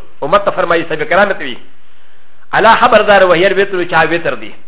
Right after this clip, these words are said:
فصلوها، دا کیسه، ما بين العشاء الا طول الفجر، د مستان و د چو د په میون شي کې ایسته.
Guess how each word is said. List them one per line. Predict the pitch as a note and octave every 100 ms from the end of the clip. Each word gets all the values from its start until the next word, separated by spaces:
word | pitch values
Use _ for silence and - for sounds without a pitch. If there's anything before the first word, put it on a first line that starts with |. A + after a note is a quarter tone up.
| - - - - - - - - -
فصلوها، | D3+ D3+ B3+ A3+ F#3+ G3 F#3+
دا | F#3+ F3+
کیسه، | - C4 G#3+ E3 A2+ - - - - - - - - - - -
ما | A#2+ D#3+
بين | E3+ E3+ E3+
العشاء | E3 E3 G#3 B3+ - - - - - - - - - - - - - -
الا | D3 G3+ G3
طول | F#3+ F3
الفجر، | F3 G#3 A#3 A3 E3+ - - - - - - - - -
د | F3
مستان | F3+ F#3 A#3+ C4
و | G#3+
د | F#3+
چو | G#3+ A3
د | F#3
په | D#3
میون | E3 F#3 -
شي | B2
کې | C3
ایسته. | A#2+ G2